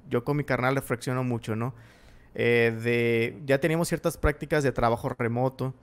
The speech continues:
ya teníamos ciertas prácticas de trabajar con, por resultados, ciertas prácticas de estar cerca de los clientes. Entonces,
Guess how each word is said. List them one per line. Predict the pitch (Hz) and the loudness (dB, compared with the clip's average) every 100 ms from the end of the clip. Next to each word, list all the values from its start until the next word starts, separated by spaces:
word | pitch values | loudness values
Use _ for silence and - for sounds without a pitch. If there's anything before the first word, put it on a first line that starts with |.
| _ - - | _ -8 -4
ya | 120 | -2
teníamos | 135 131 131 | -2 -2 -4
ciertas | 131 120 131 - | -4 -4 -4 2
prácticas | - - 135 127 | 0 0 -6 -4
de | |
trabajar | 117 113 107 117 113 | -2 -2 -2 -4 -4
con, | 127 123 | -4 -4
por | - - 113 | -8 -4 -4
resultados, | 117 107 107 - 117 120 117 | -2 -6 -4 0 2 2 0
ciertas | 127 120 131 | -6 -6 -4
prácticas | 131 127 135 135 | -4 -4 -4 -2
de | 123 | -2
estar | 110 123 120 | -2 -2 -2
cerca | - 127 139 135 | 2 2 2 0
de | 123 | 0
los | 113 | -2
clientes. | 113 120 117 113 113 | -6 -6 -6 -6 -6
Entonces, | 113 135 131 123 - | -2 -2 0 -2 -4